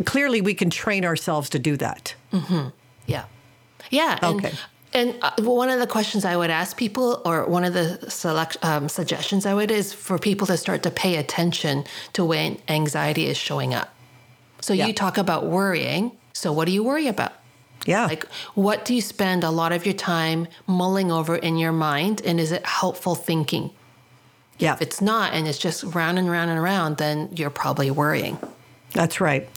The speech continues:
Speaker 1: Good.
Speaker 2: Yeah.
Speaker 1: Okay. So can we talk a little bit about radical generosity and radical graciousness
Speaker 2: Mm.
Speaker 1: to ourself
Speaker 2: Love that.
Speaker 1: to combat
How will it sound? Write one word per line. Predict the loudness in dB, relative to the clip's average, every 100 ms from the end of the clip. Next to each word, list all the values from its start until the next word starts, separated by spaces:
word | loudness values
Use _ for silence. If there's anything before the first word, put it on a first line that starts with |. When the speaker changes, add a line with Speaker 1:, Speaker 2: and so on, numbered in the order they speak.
| 0
Speaker 1:
Good. | 2 2 2
Speaker 2:
Yeah. | 2
Speaker 1:
Okay. | 2 2 0 -2 -8 -14 -14 -12
So | -2 -2
can | 0 0
we | 0 0
talk | 0 0 2 0
a | 0
little | 2 2
bit | 2 2
about | 0 0 2 2 0 -6 -12 -20 _ _ _ _ _
radical | -2 2 4 2 0 2 2 2 0 -6 _ _ -4
generosity | -2 0 2 2 2 0 -2 -2 0 0 -2 0
and | 2 2 2
radical | 2 2 0 0 0 0
graciousness | 0 2 2 2 0 -4 -2 -2 -2 -6 -12 -8 -2
Speaker 2:
Mm. | 2 2 0
Speaker 1:
to | 0
ourself | 2 0 0 -2 0 -2
Speaker 2:
Love | -2 -2 -4
that. | -6 -6 -10 -12 -2
Speaker 1:
to | -2
combat | 0 0 2 2 2 2 2 2 0 -4 -12